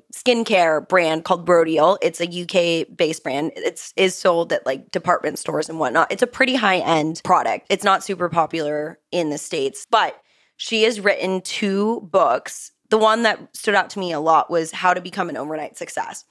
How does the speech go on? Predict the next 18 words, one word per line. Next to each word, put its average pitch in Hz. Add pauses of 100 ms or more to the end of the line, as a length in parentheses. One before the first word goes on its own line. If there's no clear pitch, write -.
What 220
I 208
really 214
like 190
about 190
this 185
book 180
is 180
she 190 (140)
talks 185 (120)
about 170
how 170 (180)
overnight 196
success -
actually 160
takes -
ten 117
years, -